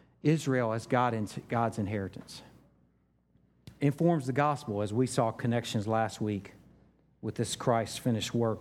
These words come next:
The promises of God find their yes in Christ. That's how that divine conundrum is reconciled. This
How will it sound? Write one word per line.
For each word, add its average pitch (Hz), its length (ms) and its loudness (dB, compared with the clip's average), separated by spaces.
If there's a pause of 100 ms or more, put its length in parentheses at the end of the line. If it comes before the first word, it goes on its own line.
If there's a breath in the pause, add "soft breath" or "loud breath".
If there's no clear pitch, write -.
The 107 180 -6
promises 160 560 0
of 117 140 0
God 143 380 2
find 131 240 4
their 110 120 -2
yes 123 400 0
in 160 160 2
Christ. - 540 -4 (1000)
That's 147 200 0
how 131 200 4
that 117 280 -2
divine 123 340 2
conundrum 117 640 0
is 98 100 -2
reconciled. 110 720 0 (320 loud breath)
This 196 320 4